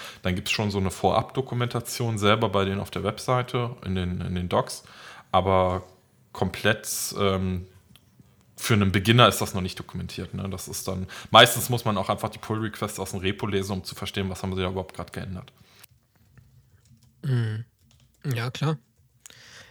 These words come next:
Speaker 2: Ja, wunderbar. Ja, dann ihr wisst jetzt, wo er zu finden ist. Und, ähm, jetzt noch eine andere Frage, auch, ähm, die so ein bisschen in die Richtung geht.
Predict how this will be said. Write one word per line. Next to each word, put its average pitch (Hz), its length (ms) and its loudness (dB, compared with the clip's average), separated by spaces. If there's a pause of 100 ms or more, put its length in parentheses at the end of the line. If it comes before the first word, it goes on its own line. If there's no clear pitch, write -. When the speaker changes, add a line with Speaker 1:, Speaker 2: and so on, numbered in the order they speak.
(140)
Speaker 2:
Ja, 135 200 6
wunderbar. 185 640 10
Ja, 165 240 2
dann 180 200 2
ihr 170 140 2
wisst 220 220 2
jetzt, - 160 0
wo 185 120 6
er 190 200 8
zu - 120 0
finden 139 380 0
ist. 208 240 2
Und, 180 400 6
ähm, 156 240 4
jetzt 160 220 2
noch 143 100 6
eine 135 140 2
andere 190 320 2
Frage, 196 420 2
auch, 170 220 2
ähm, 165 300 6 (360)
die 160 80 -2
so 175 100 4
ein 165 60 6
bisschen 165 220 2
in 170 100 4
die 165 60 2
Richtung 160 240 2
geht. - 340 -2